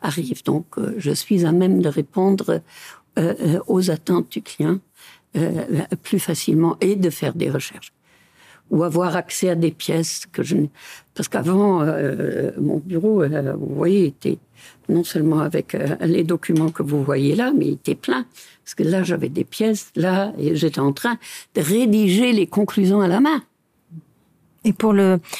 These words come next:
Speaker 2: pour l'accès aux décisions de justice, euh, c'était
Speaker 1: La Pasicrisie.
Speaker 2: Voilà.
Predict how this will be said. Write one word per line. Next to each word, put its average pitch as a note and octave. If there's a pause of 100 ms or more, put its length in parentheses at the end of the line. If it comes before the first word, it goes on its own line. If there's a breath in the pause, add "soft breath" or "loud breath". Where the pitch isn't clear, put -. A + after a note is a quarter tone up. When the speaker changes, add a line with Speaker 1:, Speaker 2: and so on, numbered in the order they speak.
(200 loud breath)
Speaker 2:
pour G3+
l'accès G#3
aux F3+
décisions E3+
de F#3
justice, E3+
euh, D#3+
c'était - (1040)
Speaker 1:
La A#3
Pasicrisie. A3 (160)
Speaker 2:
Voilà. D3+